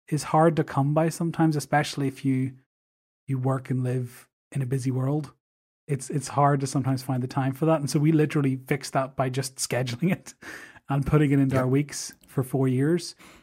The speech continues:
Speaker 1: under the guise of a, a podcast. But in reality, it's, uh, it's just about a friend, time with your friends, isn't it?
Speaker 2: It's, it's a recorded conversation. So I'll, I'll never forget, uh,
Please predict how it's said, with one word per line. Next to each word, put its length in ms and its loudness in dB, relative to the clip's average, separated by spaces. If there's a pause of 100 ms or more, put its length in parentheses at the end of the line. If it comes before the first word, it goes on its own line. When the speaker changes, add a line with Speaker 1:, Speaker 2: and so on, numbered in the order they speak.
(600)
Speaker 1:
under 240 4
the 80 2
guise 400 0
of 100 -2
a, 80 -2 (180)
a 60 -4
podcast. 680 0
But 180 -4
in 180 -2
reality, 480 0
it's, 260 -6
uh, 280 -2 (1160)
it's 140 -12
just 180 -6
about 140 -6
a 40 -12
friend, 260 -8
time 180 -6
with 60 -6
your 80 -8
friends, 360 -2
isn't 160 0
it? 120 -2 (1300)
Speaker 2:
It's, 380 -6
it's 280 -8
a 60 -4
recorded 580 -8
conversation. 640 -6 (340)
So 220 -4 (420)
I'll, 240 6
I'll 140 6
never 260 8
forget, 440 2
uh, 280 0